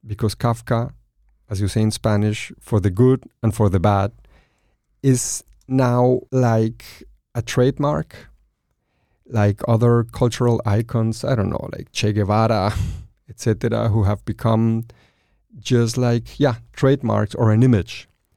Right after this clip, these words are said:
So lots of people who have never read a word by Kafka have seen his picture. Uh, you close your eyes and you see this picture of Kafka in his last months, very,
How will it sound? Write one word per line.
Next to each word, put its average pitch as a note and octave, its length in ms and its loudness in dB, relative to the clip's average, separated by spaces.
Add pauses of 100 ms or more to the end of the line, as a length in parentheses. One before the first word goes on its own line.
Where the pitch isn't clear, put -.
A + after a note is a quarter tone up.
So A2 320 2
lots G#2+ 460 2
of A#2 160 -4
people G#2+ 500 -2 (160)
who G#2 420 0
have B2+ 200 -4
never C3+ 320 2
read C#3 240 0 (180)
a B2+ 80 0
word C#3+ 420 4
by G#2 140 -2
Kafka A2+ 540 -4 (300)
have - 140 -2
seen B2 200 0
his G#2 160 -4
picture. - 460 -4 (1080)
Uh, G#2 400 4
you G2+ 160 2
close B2+ 460 2
your B2 260 -2
eyes A#2+ 460 2
and A2+ 120 2
you A2+ 80 2
see A#2+ 220 0
this A2+ 220 0
picture A2+ 360 -2
of G#2+ 160 -2
Kafka G#2+ 720 -4 (800)
in A2 120 0
his G2 260 0
last F#2+ 480 -2
months, G2 1000 0
very, F#2+ 840 -2